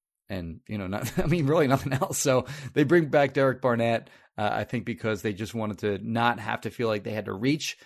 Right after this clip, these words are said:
for, uh, an edge rusher. I think they did like J-, David Ojabo before he got hurt. And, uh, in this scenario, I have them getting him, uh, a player that was,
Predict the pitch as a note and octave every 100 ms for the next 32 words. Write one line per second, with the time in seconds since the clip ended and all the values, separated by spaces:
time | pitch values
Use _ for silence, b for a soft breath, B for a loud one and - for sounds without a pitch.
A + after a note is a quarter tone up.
0 | B B - C3 B2+ C#3 C3 B2 B2+ C3+
1 | C3 B2+ C#3 C3 D3 C3+ A#2 B2 A#2 G#2
2 | F#2 - A#2+ B2+ A#2+ C#3+ F3 - - A#2
3 | D3+ - D3 D3+ D#3+ D3 D#3 D#3+ E3 E3
4 | E3+ E3 D#3 D#3 D#3 F3+ - b b b
5 | b A2 G#2+ G#2 G#2 G#2 G#2+ A2+ - A2
6 | G#2+ G#2+ G#2 G2+ G2+ G#2 G2 G#2 G2 F#2+
7 | A2+ G#2+ G2 G#2+ G2+ F#2+ b b b -
8 | G#2+ G#2+ - B2+ C3 A#2+ A#2 A#2+ A2 G#2
9 | -